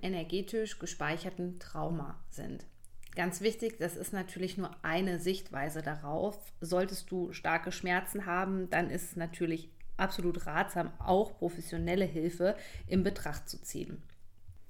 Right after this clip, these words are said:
Beginnen wir mit dem Kiefer. Warum ist da Trauma und Stress gespeichert? Wenn wir Stress empfinden oder Trauma erleben, also Hochstress, dann spannen wir ganz unbewusst diesen Kieferbereich an und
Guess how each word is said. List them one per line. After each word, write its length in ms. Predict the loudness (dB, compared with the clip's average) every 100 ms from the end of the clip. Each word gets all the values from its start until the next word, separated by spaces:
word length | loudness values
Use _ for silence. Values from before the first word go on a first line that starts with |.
| -10 -10 -10 -10 -12 -10 2
Beginnen 460 | 4 8 10 10 8
wir 360 | 6 6 6 4
mit 280 | 4 4 2 -2
dem 500 | -4 0 2 2 0
Kiefer. 560 | 0 0 -2 0 0 2
Warum 380 | 2 2 0 -2
ist 280 | -6 -4
da 80 | -2
Trauma 520 | -2 -2 0 0 0
und 220 | -2 -4 -2
Stress 520 | -4 -4 -4 -6 -8
gespeichert? 840 | -8 -4 2 2 2 -2 -4 -6 -10 -16 -16 -16 -12 0
Wenn 240 | 2 4
wir 80 | 2
Stress 320 | 2 0 2
empfinden 1000 | 0 -2 0 0 0 -2 -4 -4 -2 -4
oder 400 | -2 0 0 -2 -6 -8
Trauma 520 | -2 2 4 4 2
erleben, 460 | 0 0 0 2 2
also 320 | 2 0 0
Hochstress, 720 | 2 2 0 -6 -4 -4 -4 -4
dann 160 | -2
spannen 440 | -2 0 2 2 2
wir 200 | 2 2
ganz 580 | 2 2 2 0 -2 -2
unbewusst 840 | 4 4 4 2 2 0 0 -4
diesen 240 | -4 0 -2
Kieferbereich 960 | 0 -4 2 2 2 2 2 2 0 -2
an 320 | 0 2 0
und 420 | 0 0 0 -2